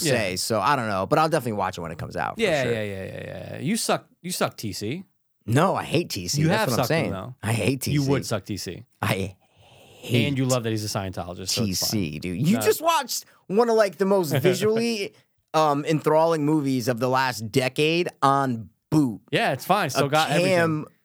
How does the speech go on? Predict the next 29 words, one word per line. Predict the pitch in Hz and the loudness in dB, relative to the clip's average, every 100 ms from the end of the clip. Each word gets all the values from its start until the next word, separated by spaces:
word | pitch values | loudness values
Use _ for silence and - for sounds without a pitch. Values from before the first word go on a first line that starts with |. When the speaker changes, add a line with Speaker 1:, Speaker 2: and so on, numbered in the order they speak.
| _ | _
Speaker 1:
Still | 139 110 151 | -8 0 4
Speaker 2:
Boot. | 156 | 4
Speaker 1:
got | 160 | 4
everything. | 156 143 123 123 113 | 0 -2 -2 -2 0
Speaker 2:
<laughs> | - 185 135 | 0 0 -2
Cam | - 202 202 214 208 | 0 2 2 2 0
Boot. | 165 170 139 - - | 2 2 2 -4 -2
Speaker 1:
What's | 147 175 | -2 0
the | 165 | 2
Speaker 2:
Don't | 175 | 4
Speaker 1:
point? | 226 | 4
Speaker 2:
come | 175 226 | 2 2
at | 185 143 | 2 2
me, | 196 160 | 2 2
dude. | 117 123 | 2 2
Speaker 1:
What's | 120 | 2
the | |
point? | 226 311 247 - _ - | 2 0 0 -6 _ -4
You | 160 240 | 0 2
love | 214 240 | 2 0
T | - | 0
C. | - | 2
Speaker 2:
What | |
do | 170 | 4
you | 147 | 4
mean, | |
what's | 131 135 | 2 0
the | |
point? | 107 117 104 | -2 0 -2